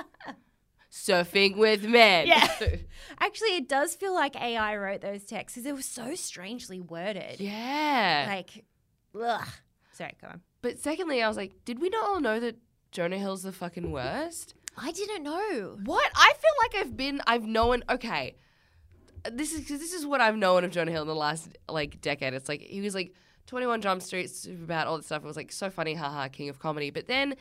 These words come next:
Speaker 2: Wolf of Wall Street, he became best mates with Leonardo DiCaprio.
Speaker 1: Mm-hmm, mm-hmm.
Speaker 2: Then
Speaker 1: Moneyball.
Speaker 2: he, yeah.
Speaker 1: Moneyball. Isn't that where he kinda, like,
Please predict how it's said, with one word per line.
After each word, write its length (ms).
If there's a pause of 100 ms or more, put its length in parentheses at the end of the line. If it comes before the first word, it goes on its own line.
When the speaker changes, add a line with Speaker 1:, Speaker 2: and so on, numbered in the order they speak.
(380)
Speaker 2:
Wolf 180
of 100
Wall 160
Street, 320
he 260
became 300
best 220
mates 180
with 180
Leonardo 480
DiCaprio. 880
Speaker 1:
Mm-hmm, 220
mm-hmm. 460 (380)
Speaker 2:
Then 600 (360)
Speaker 1:
Moneyball. 100
Speaker 2:
he, 340 (760)
yeah. 320 (480)
Speaker 1:
Moneyball. 440 (100)
Isn't 180
that 140
where 80
he 120
kinda, 220
like, 240